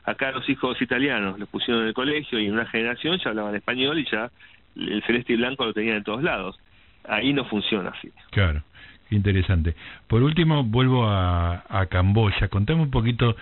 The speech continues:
Speaker 2: esta nota de Cecilia Noce respecto de la, de la memoria activa, como dice el, el título.
Speaker 1: Bueno, eso es muy, muy interesante y ameritaría, eh, muchas charlas.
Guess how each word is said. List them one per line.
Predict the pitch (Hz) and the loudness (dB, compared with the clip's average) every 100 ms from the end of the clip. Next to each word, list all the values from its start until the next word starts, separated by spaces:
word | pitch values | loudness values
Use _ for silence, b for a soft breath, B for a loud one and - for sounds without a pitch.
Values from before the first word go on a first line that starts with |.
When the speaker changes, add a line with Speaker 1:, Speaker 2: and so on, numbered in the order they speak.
| B B 120 | B B -2
Speaker 2:
esta | 117 101 | 2 4
nota | 107 104 | 4 4
de | 104 90 | 2 2
Cecilia | 90 - 98 95 | -2 0 2 4
Noce | 92 101 - 98 92 87 85 90 90 | 4 4 4 2 2 2 0 -2 0
respecto | 87 - 92 101 95 | 0 0 0 2 2
de | 85 | 2
la, | 85 80 76 76 B B B B | 0 0 -2 -4 B B B B
de | 104 95 | 2 4
la | 87 | 6
memoria | 90 98 107 101 | 6 6 6 4
activa, | 87 113 101 90 82 | 0 2 4 2 0
como | 87 85 | -4 -4
dice | 87 - 90 | -4 -2 -2
el, | 82 87 - | -2 -4 -4
el | 92 82 | -4 -2
título. | 87 90 82 82 - B B B B _ _ - - - _ _ - _ - B B B B | -2 -2 0 -2 -4 B B B B _ _ -20 -20 -20 _ _ -20 _ -14 B B B B
Speaker 1:
Bueno, | 131 131 | 0 2
eso | - 175 | 0 -2
es | 165 | 0
muy, | 170 170 165 | 0 2 2
muy | 143 151 | 2 0
interesante | 127 117 135 135 | 0 0 0 0
y | 120 | 0
ameritaría, | 110 110 110 113 127 123 113 - - - | 0 -2 -2 0 2 0 -4 -8 -16 -10
eh, | 107 | -4
muchas | 110 127 120 - | -2 -2 -2 -4
charlas. | 110 107 107 127 | -4 0 0 -2